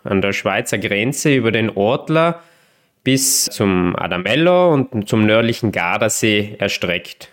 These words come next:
Von dort dann östlich der Etsch, zuerst über den Pasubia, dann Valsugana, Lagorei und die Dolomiten zum Karnischen Kamm und den Julischen Alpen. Also eine wirklich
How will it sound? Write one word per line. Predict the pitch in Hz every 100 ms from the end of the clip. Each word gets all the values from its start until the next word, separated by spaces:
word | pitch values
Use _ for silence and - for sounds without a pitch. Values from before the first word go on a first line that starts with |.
| _
Von | _ - 101
dort | 113 135 -
dann | 139 139 143 - - _ _
östlich | - 139 - - 127 127 -
der | 98 -
Etsch, | 117 170 - - - - - -
zuerst | - 107 110 -
über | 104 101
den | 92 90
Pasubia, | - - 180 180 175 160 156
dann | 113 101
Valsugana, | 90 87 - 98 113 117 123 127 123
Lagorei | 110 95 95 92 92 101 117 120 _ _ _ _ -
und | 107 104
die | 104
Dolomiten | 107 101 101 - 131 131 131 - _
zum | - 113 107
Karnischen | - 95 101 104 110 98
Kamm | - 95 98 95
und | 95 92
den | 98 95 90
Julischen | 92 92 92 92 - 92
Alpen. | - 85 - - - -
Also | - 92
eine | 87
wirklich | 95 - 95 -